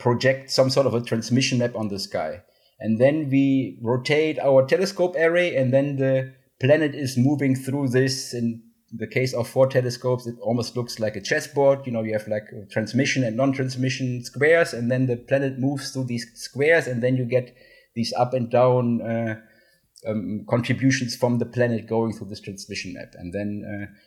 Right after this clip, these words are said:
it takes maybe a day, depending on how you observe, to really rotate this array of four telescopes. And then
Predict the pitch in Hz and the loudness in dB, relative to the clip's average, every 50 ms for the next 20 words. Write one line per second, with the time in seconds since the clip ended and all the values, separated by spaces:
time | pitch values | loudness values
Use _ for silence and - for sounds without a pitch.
0 | _ _ - - - 123 120 117 - - 117 113 101 113 117 110 104 104 131 131 | _ _ -14 -6 -2 -2 -2 -2 -2 -2 -2 -2 -2 -2 -2 -2 0 2 4 4
1 | 131 135 135 135 135 127 110 113 117 - 123 120 117 117 117 107 117 120 120 120 | 4 4 4 2 0 -2 -4 -6 -4 -4 -2 -2 -2 -2 -2 0 0 2 2 0
2 | 113 113 95 95 117 127 131 127 131 - 113 104 117 120 120 110 113 117 117 - | 0 -2 -4 -2 0 2 2 0 -2 -6 -6 -4 -2 -2 -2 0 -2 -2 -2 0
3 | 131 127 127 127 123 104 113 - - 117 117 117 117 113 107 107 107 - - 113 | 2 2 2 0 -4 -8 -10 -8 -6 -4 -2 -2 -2 -2 -2 -2 -4 -4 -4 -4
4 | 110 - 143 175 170 - - - 151 147 143 131 117 113 113 107 120 120 123 120 | -2 0 0 0 0 -2 -2 -2 -2 -2 -4 -4 -6 -4 -4 0 0 0 0 0
5 | 120 120 | -2 -4